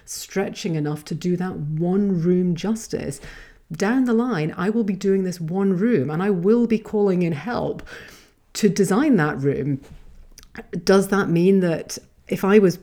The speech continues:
approaching a designer and they said, "Oh no, we wouldn't just do one room," I would think they were crazy <laughs> because it's a, it's going to be a great project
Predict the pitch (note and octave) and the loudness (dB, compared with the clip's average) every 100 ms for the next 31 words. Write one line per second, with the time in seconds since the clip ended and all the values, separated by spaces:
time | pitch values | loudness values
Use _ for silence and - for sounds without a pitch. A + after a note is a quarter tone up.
0 | A3+ - - _ - F3+ - F#3+ F3+ E3+ | -18 -20 -20 _ -14 -6 0 0 2 -2
1 | D#3+ D#3 F3 G3 D#3 D3 D#3 D3+ D#3+ D#3+ | 0 -2 0 2 2 0 0 -4 -6 -4
2 | E3 E3 D#3+ E3+ D#3+ D3 - D3+ D3 D#3 | -2 -2 -2 -4 -4 -6 -4 -4 -2 -2
3 | D3+ D3 G#3 C4+ C4+ - - - A#3+ C4+ | -2 0 2 2 0 -10 -18 -4 -2 -2
4 | C4+ A3+ G3+ F#3+ F3+ F3 F#3 A3 A3+ D#3 | -2 -4 -2 -4 -6 -4 -2 0 -2 -6
5 | D3+ - A3 G#3+ - - A3 G3+ A#3 A3+ | -8 -2 0 2 2 6 6 6 4 6
6 | G#3+ - F#3+ E3 G3+ G#3+ A3+ F3 F3 E3 | 6 6 0 4 6 6 6 4 2 2
7 | E3+ E3+ G3 G#3+ F3 D3+ F#3 | 0 0 -2 -2 -2 -6 -6